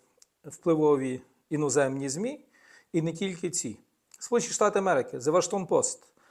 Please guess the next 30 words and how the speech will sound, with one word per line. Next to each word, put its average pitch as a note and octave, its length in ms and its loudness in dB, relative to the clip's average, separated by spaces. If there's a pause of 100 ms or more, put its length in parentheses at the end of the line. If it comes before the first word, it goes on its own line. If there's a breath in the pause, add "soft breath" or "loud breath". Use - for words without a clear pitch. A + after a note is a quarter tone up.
(320 soft breath)
Повторюючи G3+ 760 8
Кремль, G#3 340 2
Трамп F#3+ 300 2
звинувачує F3 600 0
Зеленського F3+ 520 2
у D3+ 180 2
війні, F3 280 -2
чим F3+ 320 -2
розлютив D3 580 2
українців. D#3 500 -4
Ну, A3+ 60 0
достатньо G#3 440 -4
така, F#3+ 340 0
я F#3 80 0
би E3 100 -6
сказав, E3+ 500 0
ну, E3+ 220 -6
комплементарна, F3 880 0
така D3+ 340 -4
позитивна D#3+ 580 0
стаття C#3 400 -6
про F3 220 -2
Україну, D#3 560 -2
про C#3+ 160 -6
Зеленського. F#3+ 520 -2
Зокрема, E3 420 -2
The E3+ 380 -10
Washington E3 400 -2
Post E3 280 -2
пише: C#3 340 -4